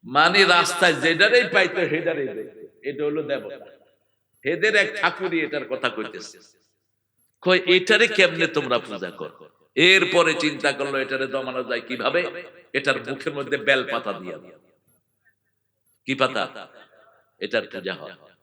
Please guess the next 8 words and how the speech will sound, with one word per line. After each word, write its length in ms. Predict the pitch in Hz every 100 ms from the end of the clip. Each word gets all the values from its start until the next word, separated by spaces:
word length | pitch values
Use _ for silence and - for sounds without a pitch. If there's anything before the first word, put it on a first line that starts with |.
| _ _ _ _ _ _ _ _ _
মানুষ 360 | 101 117 110 117
কত 180 | 113 110
নিকৃষ্ট 560 | 107 104 107 - - 117
হতে 240 | 95 92
পারে, 540 | 90 85 104 92 104 90 82 78 76 - - _ _ _ _ _ _ _
নিজেরাই 540 | 110 143 165 196 190 196
বানায়, 460 | 196 196 196 196
নিজেরাই 520 | 196 180 170 196 196